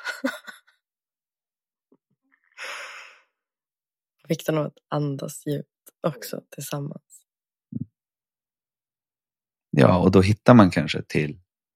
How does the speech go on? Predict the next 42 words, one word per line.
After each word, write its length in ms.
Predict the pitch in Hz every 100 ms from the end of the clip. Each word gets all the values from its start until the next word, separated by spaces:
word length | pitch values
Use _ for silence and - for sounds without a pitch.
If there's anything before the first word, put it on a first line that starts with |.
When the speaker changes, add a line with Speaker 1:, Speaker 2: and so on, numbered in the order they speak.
| -
Speaker 2:
det 160 | 87
som 300 | 78 - - -
din 360 | - - - _ _
terapeut 300 | - - - - _ -
pratade 300 | 80 - -
om. 120 | - - -
Så 140 | -
här, 100 | - _ _ _ -
men 440 | 90 87 80 76 _ _ _ _ _ -
är 60 | 78
det 80 | 73
nu? 300 | 80 175 180 - _ _ _ _ _ _ _ _ _ _ _ _ _
Vad 140 | - 110
händer 220 | 107 92
nu? 240 | 104 190 - _
Är 120 | - 107
det 80 |
nu 360 | 101 101 175 175
du 100 | 87
är 80 | -
arg? 120 | - - _ _ _
Är 100 | -
det 80 | 95
nu 380 | 101 139 190 101 _ _ _ -
du 60 |
håller 160 | 104 90
på 100 | 82
att 80 | 78
dö? 180 | 57 - _ _ _ _ _ _ _ _ _ _ -
Är 80 | 101
det 80 | 98
nu 220 | 120 190
du 100 | 160
inte 140 | 90 -
har 60 |
pengar? 360 | - - - - _ _ _ _ _ _ -
Är 40 | 92
det 80 |
nu 440 | 87 117 151 135 117 _ _ _ _ _ _ _ _ _ _ -
ingen 240 | 98 87
hjälper 320 | 76 - -
dig? 160 | -